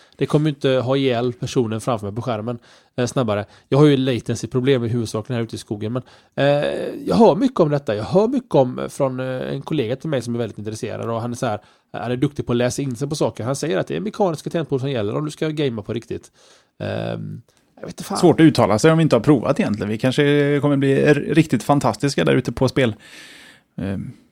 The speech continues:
Speaker 2: marknaderna, planerna. Eh.
Speaker 1: Tycker jag. Tobbe Tagg här i chatten rekommenderar en Sweetclockers-tråd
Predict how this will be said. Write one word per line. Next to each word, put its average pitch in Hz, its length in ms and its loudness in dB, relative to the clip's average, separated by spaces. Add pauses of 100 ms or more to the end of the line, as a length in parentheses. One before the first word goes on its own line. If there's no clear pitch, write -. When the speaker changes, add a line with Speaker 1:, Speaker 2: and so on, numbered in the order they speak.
(260)
Speaker 2:
marknaderna, 101 580 0 (320)
planerna. 107 460 2 (220)
Eh. 110 240 -2 (840)
Speaker 1:
Tycker - 220 -4
jag. - 60 -4
Tobbe 165 220 6
Tagg 208 300 4
här 190 140 6
i 147 80 2
chatten 170 500 0
rekommenderar 156 760 -2
en 131 240 -4
Sweetclockers-tråd 131 1500 -2